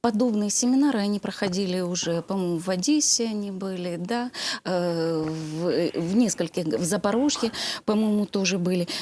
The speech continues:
Вот реакция, вот эти обсуждения. Дело в том, что мы ведь о деза-, децентрализации говорим очень долго. Да, э, подтолкнуло вот так вот, э, м,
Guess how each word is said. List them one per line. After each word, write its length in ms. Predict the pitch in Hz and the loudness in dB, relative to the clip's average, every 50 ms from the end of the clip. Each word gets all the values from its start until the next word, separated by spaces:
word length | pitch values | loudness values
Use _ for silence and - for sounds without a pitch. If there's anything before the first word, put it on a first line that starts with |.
| - - | -4 0
Вот 300 | 180 226 277 277 - - | 2 2 2 2 2 4
реакция, 680 | 247 269 294 320 339 294 233 175 - - - - 175 175 | 6 6 6 6 6 4 2 2 0 -2 -4 -2 -2 0
вот 180 | 214 247 - | 0 0 0
эти 160 | 311 302 - 294 277 | 0 0 2 0 0
обсуждения. 640 | 277 - - 285 254 233 190 208 170 147 156 175 | 0 0 0 0 2 2 2 2 2 2 2 2
Дело 240 | 180 226 277 294 277 | 2 2 2 0 0
в 60 | - | 0
том, 160 | - 294 277 | 0 0 0
что 180 | - - - 254 | 0 0 2 2
мы 160 | 247 254 254 | 4 4 4
ведь 220 | 233 233 226 - | 2 0 0 0
о 60 | 226 208 | -2 -2
деза-, 340 | 190 220 196 202 202 208 - | -2 -2 -2 -2 -4 -2 -2
децентрализации 1040 | 202 175 226 226 226 - 226 208 190 - 214 208 202 214 196 - 220 202 - - 185 | 0 0 0 0 0 -2 -2 -2 -2 -2 -2 -2 -2 -2 -2 -2 -2 -2 -4 -4 -4
говорим 480 | 170 175 190 180 196 190 190 175 - - - | -4 -6 -4 -4 -4 -4 -4 -4 -6 -4 -4
очень 480 | 196 180 - - - - 147 139 143 | -4 -2 -2 -4 -4 -4 -2 -2 -2
долго. 420 | 131 131 123 123 127 - - 120 - - - - - - - | -4 -6 -6 -8 -8 -8 -8 -8 -8 -8 -8 -8 -10 -8 -4
Да, 380 | - 180 240 269 262 226 175 - - | 0 2 4 4 4 4 2 2 0
э, 140 | 165 175 - - _ - | -2 -2 -4 -6 _ -4
подтолкнуло 960 | 208 196 - _ - 214 208 208 208 - - 262 294 330 403 359 214 185 170 | -4 -4 -4 _ -2 0 0 0 -2 2 4 6 6 6 6 4 2 2 0
вот 180 | 170 170 - | 0 -4 -4
так 180 | - 165 151 - - | -2 -2 -2 -2 -2
вот, 220 | 151 160 - - | -4 -4 -2 -2
э, 40 | 127 | -4
м, 340 | 139 117 - - 170 170 | -2 -2 0 0 0 0